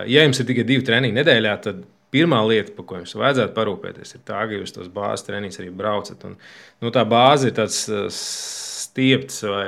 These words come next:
vai tāds, ā, neviennozīmīgs jēdziens. Ja, protams, ka visi, visi domā, ka tev tagad ir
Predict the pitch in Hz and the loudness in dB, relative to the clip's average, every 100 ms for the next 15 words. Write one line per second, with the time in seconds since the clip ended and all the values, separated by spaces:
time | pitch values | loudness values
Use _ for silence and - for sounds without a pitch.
0 | 98 101 95 104 - - 107 104 - - | -6 -8 -8 -8 -10 -12 -12 -14 -18 -20
1 | _ _ - 123 135 110 107 101 110 107 | _ _ -2 2 4 2 0 0 0 0
2 | 101 - - 117 151 147 107 101 110 127 | -2 -2 2 4 6 4 0 0 -2 0
3 | 110 - 113 131 - 98 101 117 - 110 | -2 -2 -4 -2 -4 -4 -4 -6 -2 -2
4 | 120 101 98 - 101 98 92 98 | 0 -2 -6 -8 -8 -8 -8 -8